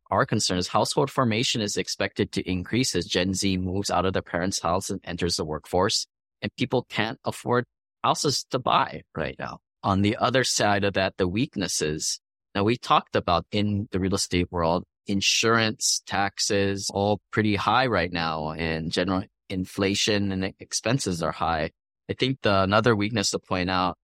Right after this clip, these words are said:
is the average American savings is being lowered month after month, and student debt is coming due. People are starting to have to start to pay that. I don't know how impactful these are in the whole grand scheme of things, but I notated it here. As far as opportunities,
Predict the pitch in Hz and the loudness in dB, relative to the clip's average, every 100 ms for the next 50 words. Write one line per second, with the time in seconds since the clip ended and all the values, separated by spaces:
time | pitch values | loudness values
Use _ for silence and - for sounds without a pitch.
0 | - 107 - 92 98 - 90 90 90 - | -8 -6 -2 -2 -2 -4 -2 -2 -2 -2
1 | 90 85 85 - 92 98 92 82 - 92 | -2 -2 -2 0 2 0 0 -2 -2 -2
2 | 90 85 85 160 90 67 - _ - 92 | 0 0 2 4 2 -2 -8 _ -2 0
3 | 110 101 - 92 117 110 - _ _ _ | 2 0 0 0 2 2 -4 _ _ _
4 | 104 95 92 92 92 - _ _ _ - | -2 0 2 0 -2 -6 _ _ _ -4
5 | 135 123 - - 104 - _ _ _ 110 | 0 0 -2 -2 0 -2 _ _ _ -2
6 | 101 - 110 110 107 101 107 127 - 104 | 0 0 0 0 0 2 2 0 -2 0
7 | - 104 95 98 101 - 98 - 90 - | 0 -2 -2 -2 -2 -2 -2 -2 -8 -2
8 | 90 92 87 101 - 104 104 110 - 104 | 0 2 2 0 -2 0 2 2 2 -2
9 | - 90 - 107 101 - 101 92 92 92 | -2 -6 -4 -4 -4 -2 0 0 -2 0
10 | 87 98 90 92 101 - 82 87 - - | 2 2 0 -2 -4 0 0 0 -2 -4
11 | 82 98 113 120 - 131 156 113 101 110 | -4 -4 -4 -4 0 0 2 2 2 0
12 | 98 95 92 - - 82 95 135 _ _ | 2 2 0 -4 -2 2 2 -2 _ _
13 | _ 101 98 123 120 113 104 110 104 - | _ -2 0 4 4 4 0 0 -4 0
14 | 107 147 92 87 87 - - | 2 2 2 2 0 -2 -4